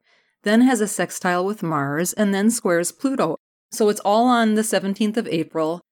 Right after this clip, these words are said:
The sextile to Jupiter happens at nine A M Pacific time. The sextile to Mars happens a few hours later at twelve oh nine P M Pacific time. And then the square to Pluto is a few hours after that at two forty-nine P M.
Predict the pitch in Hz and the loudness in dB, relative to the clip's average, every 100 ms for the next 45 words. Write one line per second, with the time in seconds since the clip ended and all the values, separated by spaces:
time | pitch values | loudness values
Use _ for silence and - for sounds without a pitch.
0 | _ 196 - 214 - 233 220 220 214 185 | _ -8 -2 -2 0 2 2 0 -2 -2
1 | 175 185 185 180 170 180 175 165 165 165 | -2 -2 -2 -2 -2 -4 -4 -2 -2 0
2 | 185 180 160 175 - 170 151 - - - | 0 0 -2 -2 -4 -6 -8 -10 -8 -2
3 | 214 294 _ _ - - 180 - 185 160 | -2 -2 _ _ -10 -4 -4 -2 -2 -2
4 | 156 196 277 262 220 226 214 190 180 175 | 0 0 2 2 2 0 -2 -2 -2 -4
5 | - 180 165 151 160 196 190 165 160 - | -2 0 2 0 -2 -2 0 0 -4 -4
6 | 220 214 180 151 147 156 156 156 165 160 | -2 0 -2 -4 -6 -8 -8 -6 -6 -8
7 | 156 147 214 226 233 226 233 - _ 185 | -8 -8 -4 0 0 0 -4 -20 _ -4
8 | 190 185 180 226 208 214 - 185 185 180 | -2 -2 -2 0 0 -2 -4 -2 -2 -4
9 | - - 202 185 170 165 160 151 170 151 | -10 -4 0 2 2 0 -2 -4 -6 -4
10 | 151 151 - 156 - 196 175 170 165 156 | -6 -6 -8 -8 -6 -6 -2 -2 -2 -4
11 | 151 160 - 170 143 120 139 | -6 -8 -8 -8 -6 -8 -10